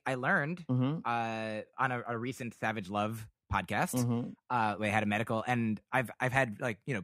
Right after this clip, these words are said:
Speaker 1: people have gone to doctors and had, this has been a thing that, like, herpes is not normally tested for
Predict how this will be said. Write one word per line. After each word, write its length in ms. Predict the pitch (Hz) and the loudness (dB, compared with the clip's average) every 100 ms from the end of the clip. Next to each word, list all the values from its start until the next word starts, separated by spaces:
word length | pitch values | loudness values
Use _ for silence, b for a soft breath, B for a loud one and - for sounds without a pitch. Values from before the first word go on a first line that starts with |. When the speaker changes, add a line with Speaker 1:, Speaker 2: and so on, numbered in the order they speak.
| - | -2
Speaker 1:
people 260 | 160 160 | 2 4
have 140 | 143 120 | 2 6
gone 300 | 139 143 139 | 6 6 4
to 180 | 151 | 0
doctors 400 | 120 113 151 151 127 | 2 4 4 2 4
and 80 | |
had, 160 | 131 139 | 2 2
this 120 | 131 | -2
has 120 | 127 110 - 101 | -6 -12 -14 -4
been 120 | 123 | -2
a 40 | |
thing 400 | 117 131 131 131 - _ _ _ _ _ _ - | 0 0 0 -4 -6 _ _ _ _ _ _ 4
that, 180 | 156 - | 6 6
like, 220 | 131 107 - _ | 0 -2 -8 _
herpes 540 | 208 208 208 190 147 160 - | 6 8 6 2 0 -6 -2
is 140 | 151 | 4
not 240 | 151 165 | 8 8
normally 380 | 131 151 156 139 | 8 6 6 4
tested 360 | 123 123 - 80 | 2 0 -2 -8
for 360 | 73 64 69 | -8 -8 -10